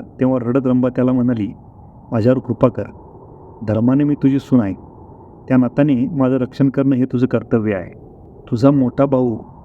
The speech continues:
कुबेराच्या नलकुबेर नावाच्या मुलासोबत माझा संकेत ठरला आहे, त्यामुळं तू मला भ्रष्ट करू नकोस." पण श्लील अश्लीलतेचे सगळे संकेत उधळून लावणाऱ्या रावणाने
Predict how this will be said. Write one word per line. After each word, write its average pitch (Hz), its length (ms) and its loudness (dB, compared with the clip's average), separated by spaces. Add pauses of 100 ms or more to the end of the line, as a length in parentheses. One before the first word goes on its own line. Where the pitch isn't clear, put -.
(320)
कुबेराच्या 127 680 0
नलकुबेर 131 640 0
नावाच्या 139 380 -2
मुलासोबत 135 640 0
माझा 120 220 0
संकेत 120 380 0 (100)
ठरला 107 220 -2
आहे, 90 140 -6 (920)
त्यामुळं 139 260 2 (100)
तू 151 60 2
मला 143 180 2
भ्रष्ट 117 300 -2
करू 120 180 0
नकोस." 113 440 -6 (800)
पण 135 140 4
श्लील 139 340 2
अश्लीलतेचे 131 720 0
सगळे 127 320 0
संकेत 131 400 -2
उधळून 123 340 0
लावणाऱ्या 127 420 0
रावणाने 120 480 0